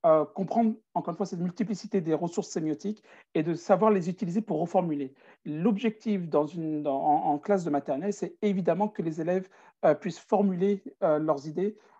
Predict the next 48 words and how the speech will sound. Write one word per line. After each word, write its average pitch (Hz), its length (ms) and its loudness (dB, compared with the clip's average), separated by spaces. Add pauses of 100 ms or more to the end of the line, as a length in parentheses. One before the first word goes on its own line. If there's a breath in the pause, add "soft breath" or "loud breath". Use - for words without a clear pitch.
(180)
pour 147 160 -2
ensuite, 156 320 -4
bah, 139 300 0
construire 175 400 -6
le 165 80 0
langage 156 300 -2
à 170 40 -2
partir 165 260 -4
de, 143 200 -2
de 143 140 -4
leurs 135 200 0
interventions. 143 560 -4 (500 loud breath)
Et - 40 -4
lorsqu'on 233 300 2
regarde 220 280 0
finalement, 190 480 0 (400)
au-delà 190 280 4
de 202 120 -2
ce, - 300 -10
euh, 147 480 2
de 139 100 -6
comment 226 280 2
est-ce 220 100 -6
qu'il, 208 300 -4
sur - 200 -10
quoi 247 200 2
ils 208 80 -2
s'appuient 208 540 -4 (340 soft breath)
pour, 156 240 0
euh, 143 560 4
pour - 240 -10
comprendre 196 640 0
et 180 40 -2
pour - 220 -8
produire, 202 640 -4 (420 soft breath)
et 180 120 -2
sur 185 360 -4
éventuellement 175 420 -2
les, 156 120 -2
les, 147 240 -2
les, 139 260 -2
euh, 127 600 -6
la 190 100 -4
question 214 240 -2
identitaire 202 460 -2
qui - 100 -8
est - 40 -6
soulevée 190 440 -6